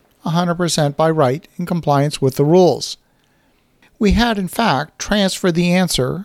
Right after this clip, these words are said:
from an earlier question made in a different context to the current context. We failed to ask the same question again with the new context. If we had asked the same question again, I suspect we would have received a different answer. When we did get an answer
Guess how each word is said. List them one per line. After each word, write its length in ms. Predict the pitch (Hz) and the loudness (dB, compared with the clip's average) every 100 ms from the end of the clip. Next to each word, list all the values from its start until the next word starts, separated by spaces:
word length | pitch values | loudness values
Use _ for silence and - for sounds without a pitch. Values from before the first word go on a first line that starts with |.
| - | -8
from 240 | - 156 | -2 0
an 140 | 156 - | 0 0
earlier 360 | 160 151 160 165 | 2 2 2 0
question 680 | - 185 - - 113 127 - _ _ _ _ | 0 0 0 -4 -4 -4 -10 _ _ _ _
made 440 | 185 190 156 131 156 | 0 4 4 2 0
in 100 | 156 | 0
a 80 | 151 | 0
different 380 | 156 - 151 | 0 0 -4
context 720 | - 180 165 135 127 - - _ | 0 0 2 0 0 -2 -10 _
to 100 | 196 | 0
the 100 | 196 | 0
current 300 | 196 214 196 | 0 0 0
context. 680 | 170 139 117 107 - - - _ _ _ _ - - - 208 | 0 -2 -2 -6 -8 -14 -16 _ _ _ _ -20 -20 -4 -2
We 80 | |
failed 440 | 190 226 214 156 156 | 0 2 4 4 2
to 80 | 185 | -4
ask 340 | 185 165 151 | -2 -2 -2
the 80 | 185 | -2
same 180 | 165 160 | -2 -2
question 460 | - 156 - 143 | -2 -2 -2 -2
again 500 | 135 135 160 147 - - _ _ _ _ _ _ _ | -2 0 0 0 -4 -14 _ _ _ _ _ _ _
with 180 | 160 139 | 0 2
the 80 | 139 | 2
new 140 | 135 | 2
context. 600 | 131 180 165 143 - - - - | 0 -2 -2 -4 -6 -14 -20 -20
If 80 | - | -4
we 60 | 208 | 0
had 80 | 190 | 2
asked 160 | 170 | 0
the 80 | 185 | -2
same 260 | 175 165 151 | 0 0 -2
question 400 | - 147 - 147 | 0 -2 -2 -2
again, 300 | 185 190 175 | 0 0 0
I 80 | |
suspect 440 | 180 220 - 190 - | -2 -4 -2 -2 2
we 120 | 170 | 4
would 100 | 156 | 4
have 140 | 147 | 2
received 320 | 147 - 147 139 | 0 0 -2 0
a 60 | |
different 340 | 139 131 143 151 | -2 -2 0 2
answer. 520 | 170 165 143 - - _ _ _ _ _ - - - _ | 2 0 -2 -4 -8 _ _ _ _ _ -20 -20 -20 _
When 180 | 185 180 | 0 2
we 120 | 180 | 2
did 320 | 143 202 226 | 2 0 2
get 100 | 190 | 0
an 100 | 175 | 0
answer 540 | 147 135 131 143 139 | 0 -2 -2 -2 -2